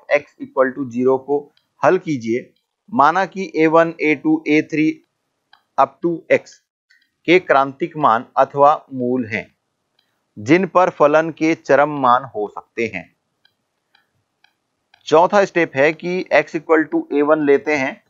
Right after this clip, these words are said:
यदि f dash x अंतराल open interval है a one minus h to ए one plus h में धनात्मक चिन्ह से ऋणात्मक चिन्ह में परिवर्तित होता है, तो x equal to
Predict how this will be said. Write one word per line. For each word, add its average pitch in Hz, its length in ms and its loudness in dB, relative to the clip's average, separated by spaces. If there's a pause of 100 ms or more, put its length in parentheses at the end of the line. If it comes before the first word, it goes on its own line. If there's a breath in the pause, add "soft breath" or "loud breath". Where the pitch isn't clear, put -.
(340)
यदि 151 520 4
f 151 180 2
dash 170 300 4
x - 260 -2 (320)
अंतराल 131 540 4 (640)
open 170 280 4
interval 135 380 4
है 143 60 4 (220)
a 160 200 8
one 175 260 2 (100)
minus 131 440 2
h 156 220 2 (680)
to 139 120 0 (180)
ए 165 200 8
one 160 240 4
plus 131 400 2
h - 220 -2 (120)
में 151 300 0
धनात्मक 127 640 0
चिन्ह 110 280 -2 (920)
से 180 280 4
ऋणात्मक 151 480 2
चिन्ह 151 260 -2
में 151 200 2
परिवर्तित 127 600 4
होता 123 300 2
है, 113 180 -4 (1040)
तो 185 300 6
x 160 240 -2
equal 165 320 2
to 180 160 0